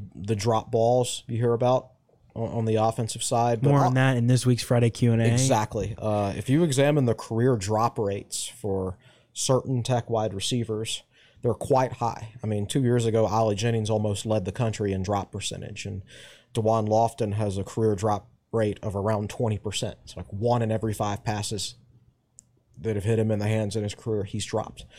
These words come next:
Speaker 1: So when you look at those numbers, it's not a surprise that you're hearing that there are more drops. And, and one of the reasons they're like, like, Stephen Gosnell is gonna be in the rotation. I mean, he's a good player, but I,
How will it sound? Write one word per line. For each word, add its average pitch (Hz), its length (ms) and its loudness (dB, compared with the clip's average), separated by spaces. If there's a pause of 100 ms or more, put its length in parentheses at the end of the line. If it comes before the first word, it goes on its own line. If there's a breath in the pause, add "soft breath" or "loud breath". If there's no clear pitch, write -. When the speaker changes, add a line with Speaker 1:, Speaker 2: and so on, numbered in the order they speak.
(300 loud breath)
Speaker 1:
So 101 460 -2
when 110 120 0
you 107 100 -2
look 123 220 0
at 151 140 -2
those 135 240 0
numbers, 151 380 0
it's - 240 -8
not 196 180 -2
a 233 60 -2
surprise 156 540 0
that - 200 -6
you're 113 80 -4
hearing 104 520 -2 (540)
that 110 200 0
there 113 100 2
are 104 60 0
more 101 240 -2
drops. 107 500 -2
And, 101 140 -4
and 131 200 2
one 160 140 6
of 170 100 2
the 143 80 4
reasons 131 440 2
they're 117 200 2
like, 107 400 0 (800 soft breath)
like, 98 260 -6
Stephen 123 460 0 (100)
Gosnell 120 720 2 (360)
is - 140 -6
gonna 139 180 2
be 135 160 4
in 131 120 4
the 123 60 0
rotation. 120 800 0
I - 60 -6
mean, 135 120 4
he's 135 120 2
a 123 40 -2
good 107 180 -4
player, 160 280 2
but 110 140 2
I, 110 200 -2